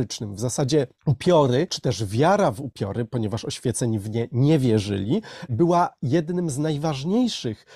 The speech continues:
problemów polskiego oświecenia. Na temat upiorów pisze praktycznie każdy oświecony. Każdy musi napomknąć, a niektórzy piszą całkiem sążniste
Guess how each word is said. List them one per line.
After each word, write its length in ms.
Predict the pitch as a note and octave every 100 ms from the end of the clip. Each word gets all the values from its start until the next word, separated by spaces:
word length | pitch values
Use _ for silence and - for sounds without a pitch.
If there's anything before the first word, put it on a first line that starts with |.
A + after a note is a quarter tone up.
| -
problemów 640 | - C#3 C3+ D3 B2+ C3 -
polskiego 500 | D3 C3+ - B2+ -
oświecenia. 760 | A2+ - D#3+ - G3+ F3 A#2 - - -
Na 140 | C3+ C#3
temat 300 | D#3+ E3 -
upiorów 720 | E3+ - C#3 B2 C#3+ G#3 -
pisze 540 | F3+ E3+ - E3 G#3 -
praktycznie 640 | F3+ F3 - E3 - G3+ G3
każdy 460 | - E3+ C#3 F3
oświecony. 680 | - - G3 F#3 A3+ D#3+ A2+
Każdy 400 | - D3+ D#3 G3
musi 380 | D#3+ D3 F#3+ F3 - -
napomknąć, 800 | D#3+ D#3 D#3 B2 A#2+ D#3 A3+ -
a 80 | F3+
niektórzy 540 | G3 - D#3+ E3 G#3+ - -
piszą 460 | - F3+ - G#3+ G#3+
całkiem 500 | - E3 - F#3 E3+
sążniste 880 | - F3 D3 C#3+ E3 - - D#3+